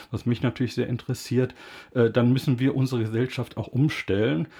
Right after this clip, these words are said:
Dann spielt genau diese Demut, diese Bescheidenheit eine wichtige Rolle, weil wir im Grunde auf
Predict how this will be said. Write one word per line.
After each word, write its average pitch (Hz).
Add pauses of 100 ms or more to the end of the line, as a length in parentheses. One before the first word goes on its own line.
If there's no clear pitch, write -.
(160)
Dann 110
spielt -
genau 120
diese 117
Demut, 160
diese 110
Bescheidenheit 139
eine 107
wichtige 156
Rolle, 131
weil 113
wir 120
im 123
Grunde 143
auf -